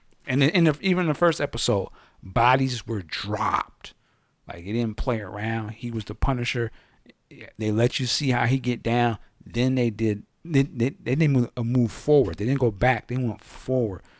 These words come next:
Just so you know, he's blasting on people. And also shout out to that brother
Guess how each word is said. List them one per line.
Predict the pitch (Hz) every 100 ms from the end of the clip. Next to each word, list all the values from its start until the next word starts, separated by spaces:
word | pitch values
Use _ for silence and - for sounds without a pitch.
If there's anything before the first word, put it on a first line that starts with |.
| -
Just | 117 -
so | 131
you | 123 117
know, | 123 117 104 - _ _ _ _ _
he's | - 123 113
blasting | 101 110 113 107 123
on | 117 107
people. | 131 117 113 113 _ _ _ _
And | 104 101
also | 123 - 120
shout | - 120 120
out | 117
to | -
that | 113 95
brother | 87 120 123 123